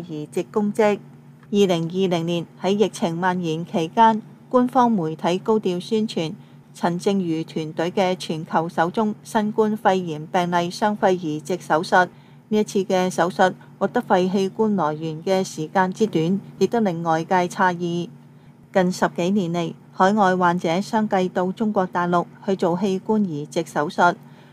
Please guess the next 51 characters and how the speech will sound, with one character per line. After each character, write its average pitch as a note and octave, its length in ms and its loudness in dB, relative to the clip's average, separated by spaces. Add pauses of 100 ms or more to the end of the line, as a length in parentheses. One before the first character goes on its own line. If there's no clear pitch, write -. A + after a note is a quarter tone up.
(120)
特 F#3+ 80 2
點 G3+ 240 -2
係 G3 180 2
喺 F#3 220 0
大 F#3 180 0
陸 E3+ 140 -2 (100)
等 F3 160 0
候 F3+ 240 0
器 F#3 220 0
官 G#3 260 -2
嘅 F#3 180 0
時 D#3 280 -8
間 F#3 260 0
短， E3 300 0 (300)
所 E3+ 200 0
需 A3 160 -2
嘅 G3+ 260 0
配 F#3+ 300 -2
型 E3 240 -4
器 G3 160 0
官 A3 300 0 (320)
幾 A3+ 160 6
乎 E3 180 -2
隨 D#3+ 320 -2
要 F#3 180 2
隨 F3+ 220 -4
有。 D#3 460 0 (680)
但 F3+ 140 0
係 E3+ 300 0
人 D#3 180 0
類 F3 220 -2
白 F3 160 -2
細 F#3 280 0
胞 G#3 220 4
抗 F#3 300 -2
原 D#3+ 200 -2 (200)
H A3+ 260 0
L G#3+ 180 2
A G#3 160 2
匹 A#3 160 -6 (160)
配 G3 200 2
配 F#3+ 260 0
型 D#3+ 300 -2
完 D#3+ 180 -8
全 E3 240 -6
相 G#3 240 0
符 F3+ 180 -6
嘅 F#3+ 280 0
機 G#3+ 180 4
會 F3+ 220 0
率 F3+ 180 2